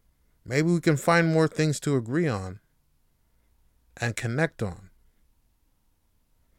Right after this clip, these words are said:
rather than dividing each other from each other. 'Cause that, that gets nobody nowhere.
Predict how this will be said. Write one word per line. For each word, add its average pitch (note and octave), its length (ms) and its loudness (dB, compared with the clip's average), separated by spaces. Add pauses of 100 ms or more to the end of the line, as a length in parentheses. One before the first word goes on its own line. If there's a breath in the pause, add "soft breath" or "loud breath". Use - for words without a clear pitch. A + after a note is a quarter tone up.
(380 soft breath)
rather B2 320 0
than A#2 400 -2 (520)
dividing B2+ 520 0
each G#2 160 -10
other G#2 200 -4
from G2+ 220 -12
each F#2 160 -12
other. E2+ 280 -16 (2750)
'Cause G2 120 -10
that, A#2+ 300 -4
that C3 220 -2
gets C3+ 240 -2
nobody B2+ 500 0
nowhere. A#2+ 540 -4